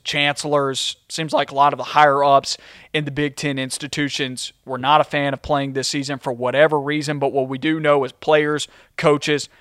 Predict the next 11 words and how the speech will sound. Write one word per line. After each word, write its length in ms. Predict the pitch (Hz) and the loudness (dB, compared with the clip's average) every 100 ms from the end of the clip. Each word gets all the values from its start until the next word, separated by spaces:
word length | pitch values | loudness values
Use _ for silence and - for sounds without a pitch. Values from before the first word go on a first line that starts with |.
| _ | _
family 340 | - 143 143 143 | 0 2 2 -2
members, 440 | 143 139 139 131 | -2 -2 -2 -4
parents, 520 | - - 143 135 - - _ _ _ _ _ _ _ 170 | -8 -4 -2 -2 -6 -14 _ _ _ _ _ _ _ 6
not 240 | 180 170 | 10 10
happy 420 | 160 147 139 120 - _ _ 151 | 10 6 4 -6 -12 _ _ 2
about 300 | 147 143 156 | 6 6 4
the 60 | |
decision 400 | 143 - 147 135 | -2 -2 -2 -2
to 40 | 127 | -4
cancel 460 | 147 131 - 120 | -2 -2 -4 -6
it. 120 | 104 | -8